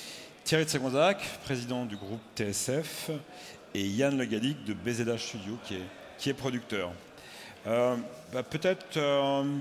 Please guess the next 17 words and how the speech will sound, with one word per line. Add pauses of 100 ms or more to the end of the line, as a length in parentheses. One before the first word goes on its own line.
(580)
première
question,
je,
j'ai,
j'ai
envie
de
la
poser
à
Thierry, (480)
Thierry
de
Ségonzac, (920)
au
hasard. (880)
Euh,